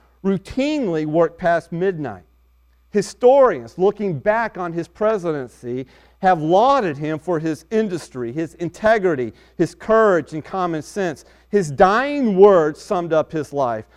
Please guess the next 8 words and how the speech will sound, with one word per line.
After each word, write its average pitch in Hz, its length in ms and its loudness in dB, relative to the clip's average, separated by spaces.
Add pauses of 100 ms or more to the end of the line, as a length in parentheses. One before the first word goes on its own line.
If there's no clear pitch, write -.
(180)
"I 165 80 -2
have 175 160 -4
tried 202 420 -4
so 247 320 2
hard 170 600 -2
to 170 100 -8
do 139 260 -6
right." 120 380 -10